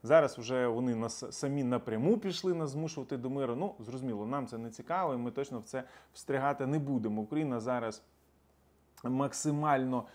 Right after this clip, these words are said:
мобілізує всі ресурси. Україна зараз максимально мобілізує свої міжнародні контакти для того, щоб забезпечити себе максимальною зброєю, щоб звільнити наші території, дійти до Криму, дійти до наших морів, звільняти наших людей. Ось це наш мирний план.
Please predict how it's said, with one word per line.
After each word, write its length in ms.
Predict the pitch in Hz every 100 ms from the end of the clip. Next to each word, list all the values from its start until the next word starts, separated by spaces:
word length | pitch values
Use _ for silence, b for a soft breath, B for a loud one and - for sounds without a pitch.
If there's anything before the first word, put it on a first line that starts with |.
| B B
мобілізує 840 | 123 147 135 147 143 131 147 131
всі 260 | 113 - 127
ресурси. 500 | 127 127 220 - 147
Україна 420 | 127 139 143 127
зараз 320 | 123 123 120
максимально 800 | 113 131 - 139 139 135 123 120
мобілізує 560 | 120 113 123 120 120 113
свої 220 | 120 117
міжнародні 640 | 117 113 120 120 113 107
контакти 540 | 110 120 165 196 - 214 B B -
для 160 | 120
того, 380 | 127 151 135 135
щоб 280 | 127 131 113 B B
забезпечити 760 | 101 110 135 139 - 147 135 123
себе 200 | 131 120
максимальною 520 | 117 - 120 117 110
зброєю, 320 | 98 127 180
щоб 200 | 160 113
звільнити 600 | 101 104 120 123 143 123
наші 320 | 117 120 110
території, 520 | 104 107 107 147 170 131
дійти 300 | 110 107 117
до 140 | 98
Криму, 400 | - 131 190 165
дійти 320 | 127 110 127
до 140 | 110 110
наших 360 | 113 - 104
морів, 340 | 107 110 135 170 B B -
звільняти 580 | 98 127 135 135 117
наших 360 | 117 120 113 104
людей. 300 | 117 151 180
Ось 160 | 113 -
це 140 | 151
наш 280 | 117 123 -
мирний 320 | 117 120 120
план. 180 | -